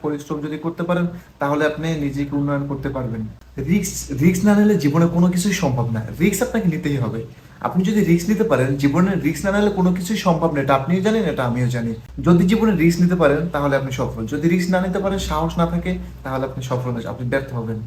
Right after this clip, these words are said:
ভালো কোম্পানি, ভালো কোম্পানি হলো কি, আপনাকে আসার আগে আপনাকে জেনে বুঝে শুনে আসতে হবে যে আপনি কোন এজেন্সির মাধ্যমে যাচ্ছেন, কোন দেশে যাচ্ছেন, কি কোম্পানি, কি কাজ, কেমন স্যালারি,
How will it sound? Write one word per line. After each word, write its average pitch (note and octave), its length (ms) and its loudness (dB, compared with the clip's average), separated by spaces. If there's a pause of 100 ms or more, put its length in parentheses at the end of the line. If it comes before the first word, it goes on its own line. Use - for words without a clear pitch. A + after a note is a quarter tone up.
(220)
ভালো C#3 340 2
কোম্পানি, B2 520 2
ভালো C#3+ 300 2
কোম্পানি G3 400 2
হলো G#3 160 2
কি, F#3 260 0 (380)
আপনাকে G3+ 720 2
আসার F3 360 0
আগে C#3+ 280 2
আপনাকে D#3+ 300 0
জেনে D#3+ 320 4
বুঝে D#3 320 2
শুনে D#3 300 -2
আসতে B2+ 260 -4
হবে A2+ 280 -4 (280)
যে C3+ 120 -6
আপনি C#3+ 240 0 (120)
কোন G3+ 140 2
এজেন্সির F3 400 2
মাধ্যমে D3+ 340 2
যাচ্ছেন, C#3+ 460 2
কোন E3+ 220 2
দেশে D#3 180 0
যাচ্ছেন, D3 520 0
কি F3+ 160 0
কোম্পানি, D3 520 -2
কি F3+ 160 -4
কাজ, C#3 280 0
কেমন E3 320 2
স্যালারি, C3+ 440 -2